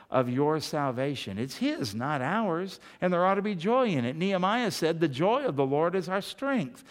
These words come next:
If you're a joyless Christian, then you don't have any strength. The Bible says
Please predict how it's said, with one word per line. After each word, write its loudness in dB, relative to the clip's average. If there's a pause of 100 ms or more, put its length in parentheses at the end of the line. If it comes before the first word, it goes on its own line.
(240)
If -4
you're 4
a 4
joyless 4
Christian, 0
then 2
you 0
don't 0
have 0
any -4
strength. -4 (320)
The -2
Bible 4
says 0